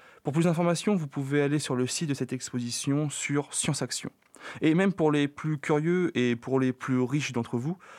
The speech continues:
si vous souhaitez encore plus vous plonger dans l'univers de Mars,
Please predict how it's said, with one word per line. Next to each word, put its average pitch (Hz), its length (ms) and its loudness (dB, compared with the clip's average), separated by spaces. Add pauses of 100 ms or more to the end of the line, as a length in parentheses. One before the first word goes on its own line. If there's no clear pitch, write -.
(220)
si - 140 -4
vous 165 100 2
souhaitez 180 320 0
encore 180 240 0
plus 214 200 0
vous 151 120 0
plonger 165 320 2
dans 139 100 2
l'univers 127 300 4
de 120 80 2
Mars, - 480 -2